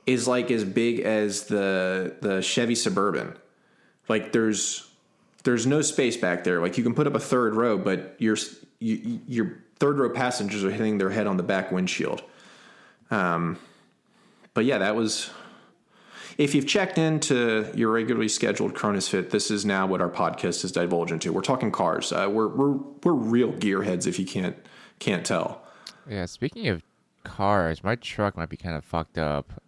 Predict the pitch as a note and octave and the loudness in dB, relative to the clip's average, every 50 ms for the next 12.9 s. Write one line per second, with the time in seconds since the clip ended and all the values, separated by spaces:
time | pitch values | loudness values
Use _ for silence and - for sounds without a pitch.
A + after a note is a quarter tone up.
0 | _ - F2+ F2+ F2+ F2+ F2 E2+ E2 E2 D#2+ D#2+ D#2 D#2+ D#2 C2+ - - _ _ | _ -4 -2 0 0 0 2 2 2 2 2 2 2 2 0 -2 -4 -8 _ _
1 | _ _ _ - - A#2+ A2+ A2 A2 G2+ G#2 G2+ A2 G2+ - A2 - F#2 E2+ - | _ _ _ -10 -8 -6 -4 -2 0 -2 -2 -2 -4 -8 -10 -8 -8 -6 -8 -6
2 | - - D2 C#2+ C#2+ E2 - - - G2 D#2+ D#2+ E2+ E2 C#2 - - - F2 F2+ | -6 -4 -2 0 0 -2 -4 -4 -6 -6 -4 -2 -2 -2 -4 -6 -8 -6 -6 -6
3 | D#2+ - - F#2 F#2 F#2 F2+ - - F#2+ F2+ - - D#2 D#2+ E2+ G2 F#2+ F#2 F#2 | -6 -6 -6 -4 -4 -4 -4 -4 -4 -4 -4 -4 -4 -6 -6 -4 -4 -6 -6 -6
4 | F#2+ F#2+ - - _ _ _ _ _ _ _ _ - F2+ D#2+ D#2 E2+ E2 E2+ - | -10 -12 -14 -16 _ _ _ _ _ _ _ _ -8 -6 -4 -4 -4 -4 -6 -4
5 | - D#2+ D#2 D2+ D2+ - - E2+ D#2+ D2+ D2+ D#2+ E2+ F2+ F#2 F#2 F#2+ - - - | -4 -4 -4 -4 -6 -8 -6 -6 -4 -2 -2 -2 -2 -2 -2 -4 -6 -10 -20 -20
6 | _ _ _ - - - - - - _ _ - A#2+ A2+ F#2+ F2 - - - - | _ _ _ -20 -20 -20 -20 -20 -20 _ _ 0 2 2 2 0 -2 -6 -12 -18
7 | - - - F#2+ G2+ A2+ B2 A#2+ A#2+ A#2 G#2+ - - G#2 G#2 G2+ G2 G2 F#2 F#2 | -18 -12 -10 -6 -4 -2 -2 -2 0 -2 -2 -2 0 0 0 0 0 -2 -2 0
8 | E2 F2 E2+ D#2+ E2+ E2 E2 D#2 D#2 D2+ D2+ C#2+ C2+ B1+ - _ _ - G#2 G#2 | 0 0 0 0 0 0 0 0 0 0 -2 -2 -4 -6 -8 _ _ -6 -4 -4
9 | - - - G#2 G2+ G2 E2 - - _ - - F2+ F2+ - - - A#2 A2 - | -4 -4 -2 0 0 0 0 -4 -10 _ -4 -4 -4 -4 -4 -2 0 0 0 0
10 | - G2+ G2 F2+ - - - - - - F#2+ F2+ E2 D#2+ - - - G#2+ F2+ F2 | -2 -4 -4 -4 -4 -8 -20 -16 -8 -2 -2 0 -2 -2 -4 -6 -4 -2 -2 -2
11 | E2+ D2+ - F2 D#2 D2 D2+ D#2 D#2 - - E2 F2+ E2+ F2 E2+ E2 D2+ - F#2 | -4 -4 -2 -4 -4 -4 -6 -10 -12 -10 -8 -6 -4 -2 0 0 -2 -2 -4 -6
12 | E2+ E2+ E2 E2 D#2 - D2+ D2 D#2 D2+ D2+ D2+ D2 D2 C#2+ D2 D2 | -4 -4 -4 -4 -2 -2 -2 0 0 0 0 0 0 -2 -4 -6 -10